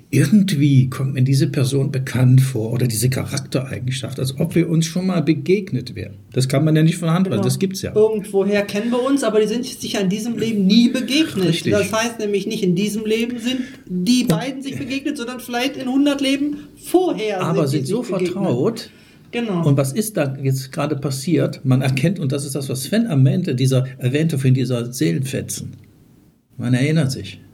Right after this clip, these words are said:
Speaker 2: Mhm.
Speaker 1: Das ist, dein So-Sein nimmt das wahr.
Speaker 2: „Ich
Speaker 1: Ne?
Speaker 2: kenn dich.“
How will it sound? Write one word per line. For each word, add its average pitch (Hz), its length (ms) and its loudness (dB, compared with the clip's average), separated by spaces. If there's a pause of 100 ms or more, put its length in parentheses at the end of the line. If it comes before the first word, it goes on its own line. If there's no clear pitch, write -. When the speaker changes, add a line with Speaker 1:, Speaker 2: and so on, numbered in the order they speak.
(140)
Speaker 2:
Mhm. 180 160 2
Speaker 1:
Das - 240 -2
ist, 110 380 -6
dein 175 260 0
So-Sein 156 600 -2 (600)
nimmt 170 240 2
das 151 200 -2
wahr. 170 340 -4 (720)
Speaker 2:
„Ich - 160 -2
Speaker 1:
Ne? - 80 -4
Speaker 2:
kenn 131 200 0
dich.“ 165 340 0